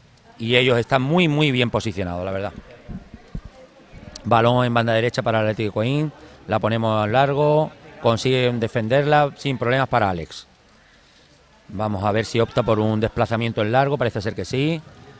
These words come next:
La pone hacia la zona de Manolo Picón, no hay ningún futbolista que pueda recibir. Fran la consigue cortar, no, se quedan con ella.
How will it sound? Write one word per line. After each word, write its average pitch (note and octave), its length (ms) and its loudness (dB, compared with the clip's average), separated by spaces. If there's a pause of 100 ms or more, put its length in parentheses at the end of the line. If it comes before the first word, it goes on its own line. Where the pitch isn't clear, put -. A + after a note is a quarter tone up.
(360)
La A2 200 2
pone B2 340 4
hacia A#2 220 2
la A2 60 2
zona A#2+ 180 0
de A#2 40 2
Manolo A#2 240 0
Picón, C#3+ 380 2
no C#3 60 0
hay C3 80 0
ningún A2+ 180 -4
futbolista A2 400 0
que A2 100 0
pueda A2+ 200 2
recibir. C3+ 500 -2 (1600)
Fran C3+ 480 2
la C3 80 4
consigue B2+ 420 -2
cortar, C3+ 520 2
no, D3 220 2
se C3+ 120 -4
quedan C3+ 180 2
con B2+ 160 -2
ella. E3 360 0